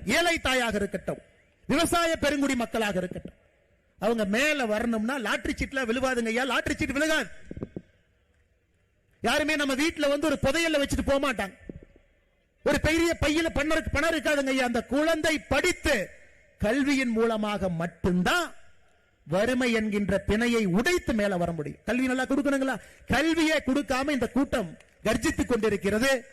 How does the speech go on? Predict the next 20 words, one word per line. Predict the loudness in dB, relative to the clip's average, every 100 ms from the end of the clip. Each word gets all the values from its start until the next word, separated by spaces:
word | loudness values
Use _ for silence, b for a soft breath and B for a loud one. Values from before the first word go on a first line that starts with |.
| -20 _ -20 -6
இரண்டு | 0 2 2 0
மொழி | 0 -2
கல்வி, | -2 -4 -4
இரண்டு | -2 0 0
மொழியை | 0 0 -2
கொடுப்பேன், | -2 -2 -2
இந்த | -2 -2
கல்வியை | -4 -4 -4 -4
கொடுப்பேன், | -6 -4 -6
அந்த | -6
கல்வியை | -8 -10 -12 -16
கொடுப்பேன். | -16 -14 -14 -14 -18 -20 _ _ _ _ _ _ _ _ _
அன்பு | -4 0 0
சொந்தங்களே, | 0 0 0 0 0
அதனாலதான் | 0 0 0 0 0
பாரதிய | 0 0 2 2
ஜனதா | 0 0 -2
கட்சி | -2 -2
துவங்கி | 2 2 2
இருக்கக்கூடிய | 0 0 0 0